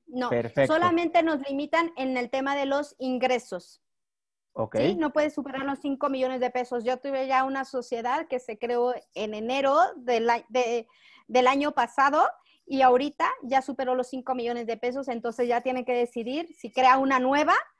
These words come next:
Speaker 1: o bien tiene que irse al tema de transformación.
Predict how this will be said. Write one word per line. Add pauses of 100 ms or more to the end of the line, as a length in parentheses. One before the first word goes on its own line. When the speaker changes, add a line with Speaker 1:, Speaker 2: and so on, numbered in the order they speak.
(220)
Speaker 1:
o
bien (260)
tiene
que
irse
al
tema
de (480)
transformación.